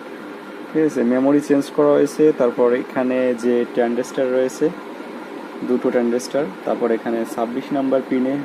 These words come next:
যে ভিডিও ইন, এখানে চেঞ্জ করা হয়েছে, এ, তারপরে আপনার এখান থেকে রেজিস্ট্যান্স চেঞ্জ করা হয়েছে, আর এখান থেকে ক্যাপাসিটর চেঞ্জ করা হয়েছে, তারপরেও এটা কাজটা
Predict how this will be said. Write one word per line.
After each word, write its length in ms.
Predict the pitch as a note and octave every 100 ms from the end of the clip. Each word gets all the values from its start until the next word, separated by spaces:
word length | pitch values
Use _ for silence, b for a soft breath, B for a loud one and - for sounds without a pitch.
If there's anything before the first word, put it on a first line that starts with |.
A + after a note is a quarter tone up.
| C3
যে 100 | - A#2+ B2+
ভিডিও 240 | A#2+ C3+ B2+ C3+
ইন, 80 | F3 - - - - - - - -
এখানে 260 | C#3+ C#3 C#3 C#3
চেঞ্জ 160 | C3+ -
করা 140 | C#3+ C3+
হয়েছে, 280 | C3+ C3+ D3+ D#3 - C#3
এ, 20 | B2 A#2 B2
তারপরে 360 | A#2+ - B2 B2
আপনার 260 | A#2+ B2 A#2+ A#2+
এখান 160 | B2+ B2
থেকে 140 | B2 B2+ B2
রেজিস্ট্যান্স 560 | B2 - - C3 C3+ - - - - - - - - -
চেঞ্জ 180 | C3+ B2 -
করা 100 | C3+
হয়েছে, 200 | C3 D3+ E3+ C#3
আর 60 | A#2
এখান 120 | B2 B2
থেকে 120 | B2+ A#2
ক্যাপাসিটর 440 | A#2+ B2 C3 - -
চেঞ্জ 160 | C3+ C3 -
করা 140 | C#3 C#3
হয়েছে, 180 | C#3 D3+
তারপরেও 380 | B2+ B2 C3+ D3 D#3+
এটা 180 | A#2+ C#3+ G3 - - - - C3+
কাজটা 320 | C3+ -